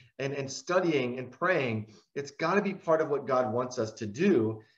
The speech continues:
in order for it to be fruitful. Um, you've often heard me say something like, uh, uh, "Furious activity,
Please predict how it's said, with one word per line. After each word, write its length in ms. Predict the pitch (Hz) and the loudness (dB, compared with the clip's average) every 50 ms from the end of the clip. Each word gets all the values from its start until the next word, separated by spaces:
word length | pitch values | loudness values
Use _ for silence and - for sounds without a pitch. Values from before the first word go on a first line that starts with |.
| _ _ | _ _
in 120 | 143 139 147 | -8 -6 -4
order 280 | 156 151 156 160 165 | 0 0 2 2 0
for 180 | 156 - 139 139 | 2 2 2 2
it 80 | 139 | 2
to 60 | 139 131 | 0 -4
be 160 | 147 151 151 | -8 -6 0
fruitful. 580 | 175 185 175 180 - 127 104 87 85 - - _ _ _ _ _ _ _ _ _ _ _ _ _ - | 0 0 0 0 -2 -2 -2 -2 -4 -8 -16 _ _ _ _ _ _ _ _ _ _ _ _ _ -6
Um, 300 | 107 107 101 98 98 107 123 | -4 -2 -2 -2 -4 -6 -8
you've 180 | 123 123 123 | -8 -2 0
often 240 | 139 143 147 - 151 | 0 0 0 0 -4
heard 240 | 139 135 151 151 143 | -4 -2 -2 -2 -2
me 80 | 131 123 | -4 -4
say 280 | 120 - 151 143 143 | -2 2 2 2 2
something 400 | 139 156 143 - - 135 123 120 | 2 0 -4 -2 -2 -2 0 0
like, 340 | 120 123 120 117 113 - - | 2 2 2 0 -2 -4 -4
uh, 240 | 120 110 104 104 101 - - - - - - | -2 0 0 0 -2 -4 -10 -18 -20 -8 -4
uh, 280 | 110 113 - 110 110 - | -2 -2 0 -2 -4 -6
"Furious 460 | 143 151 156 151 151 151 151 147 147 | -2 0 2 4 4 4 2 2 2
activity, 760 | 143 143 139 139 - - 180 170 156 135 117 104 95 98 - | 0 0 0 -2 0 0 0 2 2 0 -2 -2 -4 -6 -10